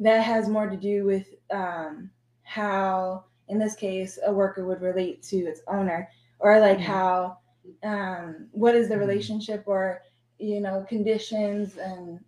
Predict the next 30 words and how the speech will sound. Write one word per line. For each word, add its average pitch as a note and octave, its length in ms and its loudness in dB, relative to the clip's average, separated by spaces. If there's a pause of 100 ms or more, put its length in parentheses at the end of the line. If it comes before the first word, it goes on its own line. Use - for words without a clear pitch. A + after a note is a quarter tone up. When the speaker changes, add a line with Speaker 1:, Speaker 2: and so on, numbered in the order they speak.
(160)
Speaker 1:
like, G#3 240 -2
what A#3 140 0
is A3 100 -4
the G#3 100 -2
worldview F#3+ 600 -4
of E3 140 -12
both F3+ 340 -4
and F3 140 -20
how F3 120 -10
they F3 200 -8
interact E3 340 -6
with - 140 -20
each D#3+ 140 -10
other. - 260 -6 (520)
Speaker 2:
Mm-hmm. G#3 380 4
Speaker 1:
Um, F3+ 200 -10
but B3 260 6
with A#3+ 200 4
slavery B3+ 460 2
being G#3 580 -2
involved G#3+ 920 6
with G#3 220 0
this G3+ 160 -6
question G3+ 400 -6
of E3+ 80 -12 (100)
freedom, G3 540 0 (640)
I G#3+ 120 2
thought G3+ 180 6
was G3 120 -4
interesting F#3 500 -12